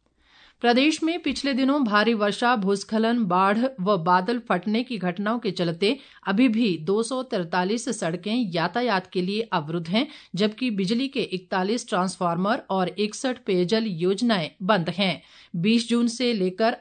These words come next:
अब तक इस मॉनसून से जुड़ी घटनाओं में एक सौ सोलह लोगों की मौत हो चुकी है, जबकि चौंतीस अन्य अभी भी लापता हैं। मौसम विभाग ने आगामी चौबीस घंटों के दौरान प्रदेश में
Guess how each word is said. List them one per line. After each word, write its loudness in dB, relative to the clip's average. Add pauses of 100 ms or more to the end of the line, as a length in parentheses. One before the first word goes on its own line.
अब 0
तक -2
इस 0
मॉनसून 0
से -2
जुड़ी -2
घटनाओं -2
में 4 (300)
एक 4
सौ -2
सोलह 0
लोगों 0
की -6
मौत 0
हो 0
चुकी -4
है, 0 (280)
जबकि 0
चौंतीस 0
अन्य 2
अभी 0
भी 2
लापता 0
हैं। 0 (280)
मौसम 4
विभाग 2
ने -2
आगामी 2
चौबीस -2
घंटों -4
के -4
दौरान 0
प्रदेश -2
में 0